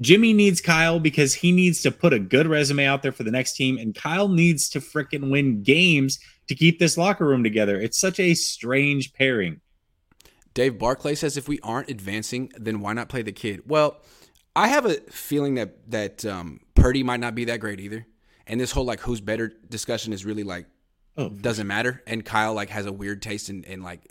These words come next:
Speaker 2: physically ungifted quarterbacks. So it's possible that Purdy, you, you, if you bench Jimmy and you go to Purdy and he loses and plays bad, then you look even dumber.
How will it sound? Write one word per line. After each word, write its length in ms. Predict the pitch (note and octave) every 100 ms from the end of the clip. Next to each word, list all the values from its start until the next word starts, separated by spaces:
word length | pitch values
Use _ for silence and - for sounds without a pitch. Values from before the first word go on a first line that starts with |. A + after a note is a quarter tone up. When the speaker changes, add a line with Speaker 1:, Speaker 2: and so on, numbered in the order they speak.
| - -
Speaker 2:
physically 360 | A2+ G2+ G#2+
ungifted 380 | F#2+ G#2 G2 G2+
quarterbacks. 540 | - G#2 A2 A2+ - - _ _ -
So 160 | - B2+
it's 80 |
possible 380 | - E3+ F#3+ F#3
that 140 | C#3 G2+
Purdy, 220 | C3+ D3+
you, 160 | D#3 F3
you, 120 | F#3+ G#3 -
if 140 | D#3+
you 120 | C4
bench 380 | G4 B2+ D#3+ -
Jimmy 360 | G#2 A#2+ D#3+ -
and 100 | A#2+
you 80 | E3
go 80 | D#3
to 80 | A2+
Purdy 460 | C#3 C#3 D#3 A#2
and 80 | G#2+
he 100 | D3
loses 320 | A#2 C3 C#3+
and 80 | A#2+
plays 240 | D3 C#3
bad, 280 | G#2 G#2+ C#3
then 120 | C#3+
you 80 | D#3+
look 220 | F#3 F#3
even 220 | F3+ B2+ E2
dumber. 340 | F#2 A2+ F2+